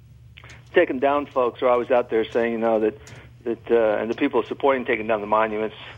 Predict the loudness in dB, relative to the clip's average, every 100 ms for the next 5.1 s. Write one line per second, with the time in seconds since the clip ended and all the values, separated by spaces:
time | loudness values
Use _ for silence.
0 | -20 -20 -20 -20 -20 -20 -12 -6 -6 -2
1 | 0 2 2 2 2 0 -2 -6 -12 -20
2 | -18 0 2 2 -2 -8 -8 -8 0 2
3 | 2 -2 -6 -6 2 2 2 -2 -14 -20
4 | -14 -8 -6 -4 0 2 0 -2 -2 -2